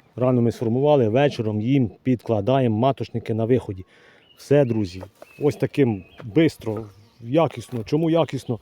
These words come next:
Нормальні відводочки, е, дуже великий прийом, процент прийому, тобто матка виходить. Тут льотної бджоли нема, вони ще не потягнули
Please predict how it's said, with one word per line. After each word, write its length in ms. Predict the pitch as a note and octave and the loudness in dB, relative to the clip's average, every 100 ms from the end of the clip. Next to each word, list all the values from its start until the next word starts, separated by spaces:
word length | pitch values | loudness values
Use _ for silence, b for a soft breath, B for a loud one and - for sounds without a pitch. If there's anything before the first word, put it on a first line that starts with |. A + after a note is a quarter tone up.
| b b b b b - | b b b b b -10
Нормальні 500 | D3 D#3 D#3+ D#3+ D3 | 0 2 4 4 4
відводочки, 640 | C#3+ D#3 F#3 C#3 - A#2 - _ _ _ _ _ _ - | 4 4 4 4 -2 -8 -10 _ _ _ _ _ _ -4
е, 140 | A#2 | 0
дуже 260 | A#2 C#3+ C3+ | 4 4 6
великий 360 | C3+ C#3 - B2+ | 4 2 0 0
прийом, 600 | C3 C#3+ C3+ B2 A#2+ A2+ - | 4 6 6 4 0 -4 -4
процент 400 | B2 - D3 A#2+ | -4 2 2 2
прийому, 680 | C3 C#3+ C#3+ B2+ A#2+ A2 A2 A#2+ B2 | 4 6 6 4 2 -2 -8 -14 -18
тобто 280 | - C3+ C#3 | -2 -2 0
матка 280 | C3 C#3 B2+ | 0 0 0
виходить. 420 | B2 - E3+ A#2+ B B B B _ _ _ | 0 4 4 4 B B B B _ _ _
Тут 200 | D3+ D3 | 2 6
льотної 300 | D#3 D3+ C#3+ | 4 6 6
бджоли 240 | C#3+ C#3+ | 6 6
нема, 280 | C#3+ D#3+ D#3 | 6 6 4
вони 200 | C3 D3 | 4 4
ще 160 | - | 4
не 80 | C#3+ | 2
потягнули 600 | C#3+ C3+ C3+ D#3 C#3 A#2+ | 2 2 4 6 4 2